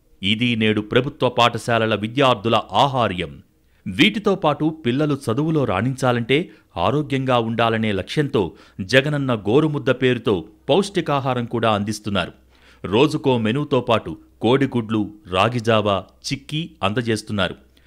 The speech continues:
పిల్లలు ఆడుతూ పాడుతూ పాఠశాల మెట్లెక్కి సంతోషంగా విద్యను అభ్యసిస్తున్నారు. పేదరికంలో ఉన్నవారు చదివించటం కష్టతరంగా మారిన రోజుల నుంచి నేడు సగర్వంగా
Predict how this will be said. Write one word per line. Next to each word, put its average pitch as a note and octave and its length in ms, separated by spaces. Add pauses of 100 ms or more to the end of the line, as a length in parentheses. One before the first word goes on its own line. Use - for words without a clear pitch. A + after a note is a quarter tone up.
(280)
పిల్లలు G3+ 440
ఆడుతూ E3 360
పాడుతూ D3 400
పాఠశాల C#3 580
మెట్లెక్కి G#2 640 (180)
సంతోషంగా C3 720
విద్యను A2 480
అభ్యసిస్తున్నారు. G#2 720 (480)
పేదరికంలో D3 640
ఉన్నవారు B2 460
చదివించటం D#3+ 640
కష్టతరంగా D#3 640
మారిన B2 360
రోజుల C3 340
నుంచి B2+ 420 (300)
నేడు A#2+ 280
సగర్వంగా C#3 800